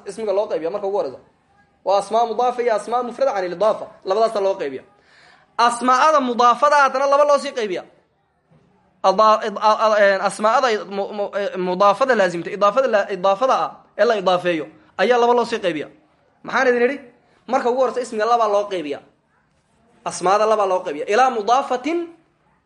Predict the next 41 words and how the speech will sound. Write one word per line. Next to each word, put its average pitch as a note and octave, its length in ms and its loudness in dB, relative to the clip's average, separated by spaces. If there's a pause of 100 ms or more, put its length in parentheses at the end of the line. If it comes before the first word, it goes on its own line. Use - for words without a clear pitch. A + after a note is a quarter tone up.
(140)
wa F3+ 140 -2
ilaa A3+ 280 2
mufradatin. G3+ 800 -6
Ma D#3 80 -8
isla A3+ 200 -6
fahnayda? G#3 360 -4 (480)
Mid C4 200 -4
mudaafa G#3+ 520 2
ah C4+ 240 2
oo B3 100 2
la A3+ 80 0
idaafeeyo F3+ 520 -2 (400)
iyo B3+ 160 -6
mid D4 220 -6
mufrada A3 420 2
ah, G#3+ 160 0
maxaa B3 200 -6
laga C4 180 -2
keliyeynayaa? C4 520 -4 (500)
Idaafadii G#3+ 420 0
baa B3+ 100 2
laga A#3 140 0
keliyeynayaa. G3 440 -4 (220)
Ma F3+ 60 -10
isla C#4 180 -6
fahni? G3 200 0 (140)
Waa A3+ 100 0
bilowga A3+ 300 0
hore. D3+ 180 -4 (680)
Haddaba A#3+ 380 2
ta C4+ 140 -6
la A#3 140 0
idaafeeyaa A3+ 600 0
laba C4+ 160 4
loo D4 120 4
sii C4+ 140 -8
qaybinayaa A#3 380 -4
haddana. C#3+ 140 -14 (420)
Maxaa G3+ 180 -2
loo C#4 160 4
qaybinayaa? C#4 500 2